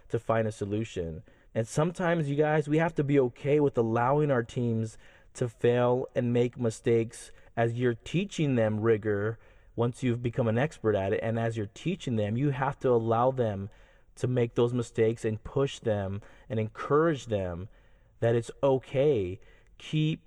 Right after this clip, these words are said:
pushing yourself, keep taking on more, and challenge yourself. The second question that I had was, "I've heard you mention mental toughness a few times. Why is that so important?"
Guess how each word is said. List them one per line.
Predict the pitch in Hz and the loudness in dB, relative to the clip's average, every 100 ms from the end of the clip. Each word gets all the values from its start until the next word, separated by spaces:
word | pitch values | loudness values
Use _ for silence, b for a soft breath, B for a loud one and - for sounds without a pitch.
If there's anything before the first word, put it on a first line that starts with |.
| _ | _
pushing | - 147 147 143 131 | 0 0 2 -4 -2
yourself, | 113 107 107 92 78 - - | -2 0 0 0 -2 -8 -18
keep | - - 147 139 139 - | -18 -4 -2 -2 -6 -6
taking | - 127 127 120 | -2 -2 -2 -2
on | 117 113 | 0 2
more, | 113 117 117 117 113 b b | 4 4 4 0 -4 b b
and | - 110 | -8 -8
challenge | - 110 110 110 104 | -4 -2 0 -2 -4
yourself. | 78 - 65 50 - - _ _ _ - | -10 -8 -10 -10 -14 -20 _ _ _ -8
The | |
second | 113 - 190 214 175 | -2 0 0 -2 0
question | 131 113 - 113 | 2 2 0 -2
that | 107 | 0
I | 104 | 0
had | 104 98 95 104 b b b b - | 0 0 -2 -6 b b b b -4
was, | 110 110 104 107 - _ | 2 2 2 -2 -12 _
"I've | 123 | -2
heard | 131 127 160 185 202 | -2 2 2 2 -2
you | |
mention | 180 139 135 156 - 131 113 | 0 2 2 2 0 0 2
mental | 123 127 - | 0 0 -2
toughness | 120 - 127 - 117 107 | -4 -2 -4 -2 -4 -4
a | 110 | -6
few | 117 113 | -6 -6
times. | - 113 95 80 90 - - _ | -4 -4 -4 -8 -12 -16 -20 _
Why | 110 113 120 135 | -4 0 2 4
is | 143 131 | 2 2
that | 123 127 | 0 0
so | - 113 110 | 0 2 2
important?" | 104 - 92 62 55 | 0 -4 -4 -4 -10